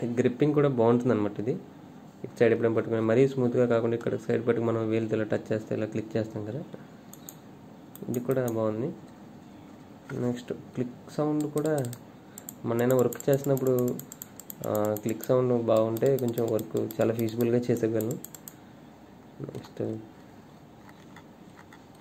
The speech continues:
cursor కూడా ఇచ్చాడు. చూడడానికి కూడా చాలా, చాలా, చాలా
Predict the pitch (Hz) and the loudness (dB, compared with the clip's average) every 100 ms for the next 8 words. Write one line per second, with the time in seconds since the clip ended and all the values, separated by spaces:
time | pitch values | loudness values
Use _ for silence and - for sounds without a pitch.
0 | - - - - - - - - - - | -20 -20 -20 -20 -20 -20 -20 -20 -20 -20
1 | - - 131 117 120 113 110 110 117 127 | -20 -8 -6 -4 -4 -2 -4 -6 -8 -8
2 | 190 - - - - - - - - - | -12 -18 -20 -14 -12 -12 -18 -20 -20 -20
3 | - - - - - - - - - - | -20 -20 -20 -20 -20 -20 -20 -20 -20 -12
4 | - 123 135 147 143 127 123 120 117 123 | -6 0 0 0 -2 -4 -4 -6 -6 -6
5 | 120 123 120 120 120 113 | -4 -2 0 0 0 -2